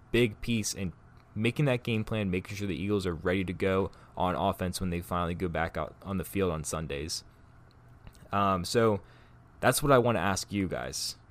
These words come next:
Do you really want somebody as your offense coordinator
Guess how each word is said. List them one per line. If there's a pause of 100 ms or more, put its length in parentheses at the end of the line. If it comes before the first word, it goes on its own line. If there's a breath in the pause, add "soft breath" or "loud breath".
(500)
Do
you
really
want (400 loud breath)
somebody
as
your
offense
coordinator